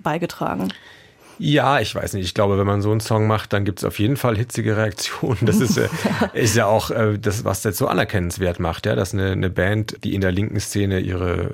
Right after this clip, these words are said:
Speaker 2: Hörerinnen und Hörer hat, sich überhaupt nicht scheut, was zu sagen, was die Leute auch mal dringend gesagt bekommen sollten. Man kann gerne drüber streiten. Ich glaube, so Nazi-Vergleiche sind selten so ganz zielführend. Also
Speaker 1: Ja.
Speaker 2: ganz, und deswegen ist es auch so nicht die eleganteste, ähm,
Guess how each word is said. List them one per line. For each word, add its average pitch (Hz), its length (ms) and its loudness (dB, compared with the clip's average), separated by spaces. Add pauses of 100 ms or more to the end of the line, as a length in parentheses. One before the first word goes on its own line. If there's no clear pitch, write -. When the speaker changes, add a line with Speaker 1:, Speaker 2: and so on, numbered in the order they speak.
Speaker 2:
Hörerinnen 92 400 0
und 87 140 -2
Hörer 113 260 2
hat, 110 220 -2 (460)
sich 101 200 -2
überhaupt 98 280 2
nicht 101 160 0
scheut, 104 360 0
was 101 160 0
zu - 120 -6
sagen, 92 360 0
was 92 140 0
die 101 100 -4
Leute 92 300 0
auch 82 60 -2
mal 92 120 -2
dringend 92 240 -4
gesagt 90 460 -4 (160)
bekommen 87 480 -6
sollten. 92 520 -6 (520)
Man 113 160 0
kann 113 200 2
gerne 107 200 2
drüber 104 160 2
streiten. 110 340 0
Ich 101 100 -2
glaube, 92 200 -2
so 87 80 -2
Nazi-Vergleiche 90 800 0
sind 90 180 -2
selten 104 320 0
so 98 100 0
ganz - 500 -4 (320)
zielführend. 143 540 0
Also 107 120 2
Speaker 1:
Ja. - 80 4
Speaker 2:
ganz, 117 180 -6 (240)
und 95 120 -2
deswegen 98 280 0
ist - 100 -6
es 95 140 -6
auch 87 100 0
so 92 140 -2
nicht 92 180 -4
die 95 380 -2 (100)
eleganteste, 92 1000 -2
ähm, 85 440 -4